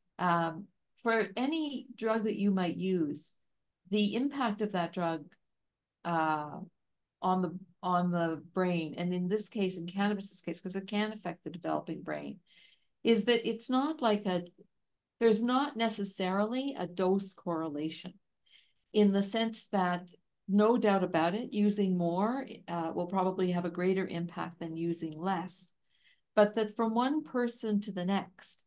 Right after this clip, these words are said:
the amount that can have an impact may vary. And so we really, you know, those of us, uh, who were concerned about the legalization of cannabis really had hoped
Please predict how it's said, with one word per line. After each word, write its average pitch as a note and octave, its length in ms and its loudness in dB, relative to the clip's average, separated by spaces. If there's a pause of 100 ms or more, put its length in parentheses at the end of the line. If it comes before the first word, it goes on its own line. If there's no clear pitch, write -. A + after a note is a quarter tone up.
the G3 140 2
amount G#3+ 460 2
that G#3+ 140 -8
can F#3+ 140 -4
have F#3 240 -2
an F3 100 -2
impact F3+ 640 -4
may F3 160 -2
vary. D#3+ 500 -8 (720)
And G3+ 180 8
so G#3+ 240 4
we B3 420 6
really, A3 380 2
you G#3 220 4
know, G3 180 6
those A3+ 300 4
of G#3+ 140 -2
us, F#3+ 300 -2 (440)
uh, E3+ 420 2 (180)
who G#3+ 80 0
were F#3+ 220 4
concerned G3 720 0
about F3 220 -4
the E3+ 80 -4
legalization E3 760 -4
of - 80 -14
cannabis E3 520 -8
really G#3+ 320 0
had F3+ 300 -4
hoped F3 420 -2